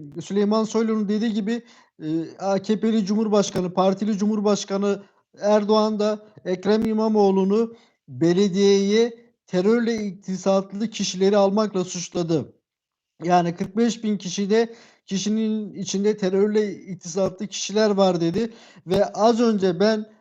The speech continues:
bu yayını yapmayı düşünürken aklımda geçerken Facebook sayfamı açtım. Cumhuriyet Gazetesi'nin son dakika haberi düştü önüme.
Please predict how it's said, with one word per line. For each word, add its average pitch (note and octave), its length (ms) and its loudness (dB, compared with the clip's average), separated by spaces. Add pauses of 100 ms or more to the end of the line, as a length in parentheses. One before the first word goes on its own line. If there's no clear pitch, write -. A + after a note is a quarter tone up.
(120)
bu G#3 140 -2
yayını G#3+ 380 2
yapmayı G#3 600 0
düşünürken G3+ 600 -2
aklımda G#3 720 -2 (200)
geçerken G#3 540 -2
Facebook G#3+ 500 -2
sayfamı G3+ 460 0
açtım. G#3 400 -2
Cumhuriyet G#3 640 -2
Gazetesi'nin G3 720 -4 (420)
son A3 300 0
dakika G3+ 280 0
haberi F3+ 680 0
düştü D#3+ 320 -4
önüme. F3 420 0